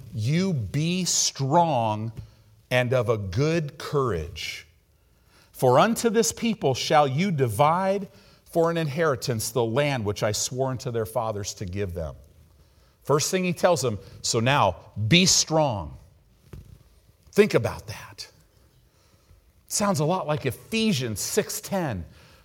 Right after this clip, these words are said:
Be str-, God is saying to you and I, "Be strong in the Lord and in the power of his might."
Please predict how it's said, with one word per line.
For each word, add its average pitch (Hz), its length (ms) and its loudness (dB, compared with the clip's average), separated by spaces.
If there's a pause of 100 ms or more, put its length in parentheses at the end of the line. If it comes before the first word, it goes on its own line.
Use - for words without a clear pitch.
(200)
Be 240 220 4
str-, - 320 0
God 226 280 6
is - 100 2
saying 214 320 4
to 202 40 2
you 196 180 2
and 185 80 0
I, 170 200 2 (440)
"Be 277 300 6
strong 202 880 6
in 185 200 2
the 180 100 6
Lord 165 400 4
and 151 100 0
in 165 120 -2
the 139 100 2
power 247 720 6 (240)
of 143 180 6
his 240 300 2
might." 117 540 -8